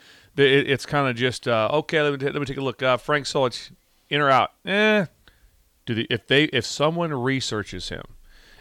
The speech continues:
and goes by this, okay, let's just stop and think. What did he do? Took over the worst team in the mac and ended up being the most winningest coach in the history of that league. Enough said.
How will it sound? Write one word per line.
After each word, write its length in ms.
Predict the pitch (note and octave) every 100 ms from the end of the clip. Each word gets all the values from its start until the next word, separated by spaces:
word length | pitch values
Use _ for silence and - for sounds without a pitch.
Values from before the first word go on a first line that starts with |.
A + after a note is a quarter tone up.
| -
and 140 | A2+
goes 240 | B2 A#2 G2+
by 260 | A#2+ B2+
this, 220 | A#2+ G#2+
okay, 320 | - A2+ A2+ G#2
let's 200 | D#3 D#3+
just 140 | - D3+
stop 300 | E3 C3+ A#2
and 100 | G2
think. 160 | A#2+ G#2+
What 200 | B2 E3+
did 80 | E3
he 60 | B2
do? 320 | G#2 F2 - _ _ _ _ _ _ -
Took 260 | D#3 C#3+
over 460 | A#2+ A2 G2 F2+ F2+ -
the 80 | F#2+
worst 460 | F#2+ A#2+ B2 -
team 380 | B2 G#2 F#2 E2
in 200 | - G#2
the 100 | G2
mac 480 | F#2 F2+ F2 E2 - _
and 120 | G#2+ G#2+
ended 220 | G#2 F#2+
up 20 |
being 160 | G#2 G2
the 80 |
most 300 | F#2+ F2+ -
winningest 320 | G2 A2 G#2 -
coach 240 | G2+ -
in 80 | F#2
the 80 | E2
history 420 | F#2 - E2+ D#2+
of 200 | - E2
that 180 | E2 -
league. 300 | C2 - - - - - - - - - -
Enough 260 | G2 F2+ -
said. 240 | -